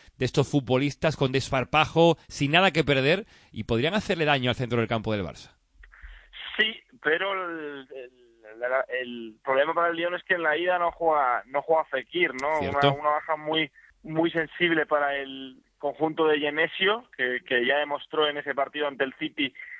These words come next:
Speaker 2: que es capaz de, de ganar a cualquier rival en Europa si se ponen las pilas los, los jugadores importantes, sobre todo un recital en el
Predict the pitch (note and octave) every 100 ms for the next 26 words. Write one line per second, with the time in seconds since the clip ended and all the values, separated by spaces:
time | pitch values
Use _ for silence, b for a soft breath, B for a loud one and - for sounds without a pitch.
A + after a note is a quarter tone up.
0 | B _ C#3+ D3 - D3 D#3+ D3 C#3+ C#3
1 | B2+ B2+ C3+ C#3 D#3 D#3 C#3+ - D#3 D3+
2 | D3+ D3 D3 D3 D3 C#3 C3 C3 D3 C#3+
3 | C3 b b b b - C#3+ C#3 D#3+ D#3+
4 | C#3 C3+ - - C#3 - D3 D#3 E3+ C#3+
5 | D3 D3 D#3 E3 F#3+ D3 - D3+ D3 D3
6 | C#3+ C3+ D#3 D3+ C#3+ C#3